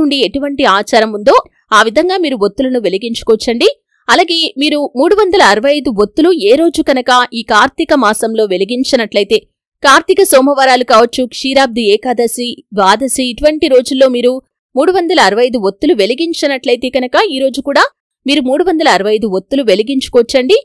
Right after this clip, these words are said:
అంతకుముందు వెలిగించి ఉన్నట్లయితే కనుక, వెలిగించకపోయినా సరిపోతుంది. ఒకవేళ మీకు ఇష్టం ఉంటే వెలిగించుకోవచ్చు. అంటే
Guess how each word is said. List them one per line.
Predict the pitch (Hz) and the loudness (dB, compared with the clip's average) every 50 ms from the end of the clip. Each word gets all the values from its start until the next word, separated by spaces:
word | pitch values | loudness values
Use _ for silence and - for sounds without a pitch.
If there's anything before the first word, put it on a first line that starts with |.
| _ _ _ _ - 247 | _ _ _ _ -2 0
అంతకుముందు | 277 330 427 - 370 330 339 311 320 220 214 | 0 0 0 -2 -2 -2 -2 -2 0 0 0
వెలిగించి | 220 262 294 370 381 370 - - 381 294 | 0 2 2 0 0 0 2 2 2 2
ఉన్నట్లయితే | 269 277 294 277 285 277 269 - 285 302 | 2 -2 -2 -2 -2 -2 -2 -2 -4 -2
కనుక, | 277 277 269 - 294 381 - _ - 220 | -2 -2 0 0 0 -2 -2 _ 0 2
వెలిగించకపోయినా | 262 302 370 427 403 339 - 359 339 - 262 214 202 214 240 - | 2 2 4 2 2 2 0 -2 0 0 0 0 0 -2 -2 -2
సరిపోతుంది. | 226 180 185 185 214 202 208 208 208 202 - - 233 254 | -2 -2 -2 -2 -2 -2 -2 -2 -2 -4 -4 -4 -4 -4
ఒకవేళ | - 320 339 349 392 339 | -2 -2 -2 -2 -2 -4
మీకు | 269 - - 247 | -4 -6 -8 -10
ఇష్టం | - - 302 294 269 233 | -6 -4 -2 -2 -2 -2
ఉంటే | 214 240 220 202 | -4 -2 -2 -2
వెలిగించుకోవచ్చు. | 180 190 190 214 214 - - - 220 208 - - 381 494 - _ _ _ _ _ _ _ - 294 | -2 -2 -4 -6 -8 -6 -4 -2 -2 -2 0 0 2 2 0 _ _ _ _ _ _ _ -2 0
అంటే | 349 453 | 2 4